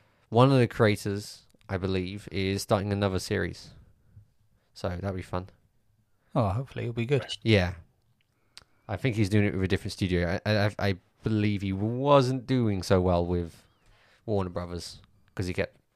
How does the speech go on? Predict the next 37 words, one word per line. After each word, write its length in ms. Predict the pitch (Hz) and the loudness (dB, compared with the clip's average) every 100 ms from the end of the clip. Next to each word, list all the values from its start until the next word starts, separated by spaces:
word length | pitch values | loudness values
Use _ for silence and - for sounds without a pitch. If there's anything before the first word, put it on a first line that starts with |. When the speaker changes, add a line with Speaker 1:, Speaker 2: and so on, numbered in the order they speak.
| - - | -20 -6
Speaker 1:
losing 520 | 107 107 113 131 127 - _ | 0 2 0 -2 -6 -12 _
people 340 | - 147 165 147 - | -6 -2 -2 -4 -4
or 160 | 98 87 - | -4 -4 -6
moving 300 | 104 113 120 | 0 0 2
around. 160 | 120 120 | 0 2
I 140 | 117 | 2
can't 180 | - 92 | 2 -2
remember 240 | 87 82 85 | -2 -4 -2
what 160 | 85 82 | -2 -4
happens. 360 | 82 85 - - _ _ _ _ - _ - - - - _ _ _ | -8 -14 -18 -20 _ _ _ _ -20 _ -20 -20 -20 -20 _ _ _
But 220 | 90 80 - _ - _ _ - | -2 -2 -6 _ -20 _ _ 2
it 80 | 139 | 4
is 280 | 143 151 | 6 4
a 40 | 123 | 4
shame 280 | - 101 95 | 4 4 4
that 260 | 92 - | 0 -2
series 260 | - 87 85 | -4 -2 -4
was 100 | 85 | -6
cancelled. 340 | 87 90 - - | -6 -6 -4 0
I 100 | 123 | 6
do 120 | 185 | 8
have 120 | 208 | 8
actually 440 | 202 170 - 151 123 | 6 2 -2 -4 -4
a 40 | |
question, 380 | - 107 - 101 | 2 2 2 2
nothing 220 | 139 151 | 2 2
to 40 | 120 | -2
do 300 | 120 113 107 - | 0 -2 -2 4
with 380 | 123 98 98 _ _ _ _ _ _ _ _ - | 6 4 0 _ _ _ _ _ _ _ _ -2
the 140 | 104 | 0
subject 340 | - 107 101 - | 4 4 4 2
we're 60 | |
actually 260 | 101 - - | 0 0 2
talking 300 | 107 90 95 | 2 4 2
about, 300 | 87 104 - | 2 2 -2
nor 300 | 117 110 101 | 0 4 4
Hobbit 540 | - 95 95 - - | 2 0 0 -4 -10